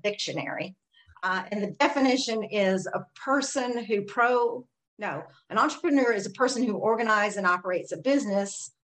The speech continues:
or businesses taking greater than normal financial risks. And I think, uh, in this conversation, I've already touched on a person who operates a business. Well, that's a creation. And I think you can create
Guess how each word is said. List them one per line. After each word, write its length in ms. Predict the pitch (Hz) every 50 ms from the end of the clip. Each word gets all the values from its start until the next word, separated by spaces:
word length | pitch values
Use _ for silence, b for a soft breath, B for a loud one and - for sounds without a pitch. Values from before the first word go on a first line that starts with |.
| _ _
or 140 | - 233 247
businesses 680 | 226 233 196 190 196 190 190 - 190 185 190 185 -
taking 360 | - 220 220 214 208 208 202 202
greater 380 | 196 202 202 202 202 202 202
than 240 | 190 190 190 190 190
normal 340 | 185 185 185 185 180 180 180
financial 680 | - 170 180 180 175 175 165 170 165 - 170 170 - - - 165 165
risks. 580 | 190 175 147 113 - - - - - - - _ b b b b _ _ _ -
And 100 | 202 196
I 40 | 196
think, 440 | 196 - - 359 320 262 - - _ _ - -
uh, 60 | - - - -
in 140 | 247 233 233
this 180 | 247 254 254
conversation, 880 | - - 254 240 226 226 202 - - 226 220 220 214 - - 214 208 196
I've 120 | 180 185
already 220 | 208 214 214 208 208 -
touched 340 | 226 220 220 214 - - 214
on 420 | 202 202 202 196 196 202 185 190 _ _ _ _ _
a 80 | - -
person 400 | - - 359 427 311 - 320 277
who 220 | 262 254 254 226
operates 480 | - 214 208 208 214 202 196 185 - -
a 60 | 185
business. 520 | 175 185 226 214 196 190 196 175 170 -
Well, 80 | 214 220
that's 240 | 254 311 302 302 269
a 60 | 254
creation. 600 | 254 - 220 196 156 147 156 - - - 147 - -
And 120 | 196 190
I 100 | 190 196
think 180 | 190 226 226 190
you 180 | 254 240 -
can 180 | - 214 214 202
create 600 | _ - 214 208 214 220 226 220 214 - - -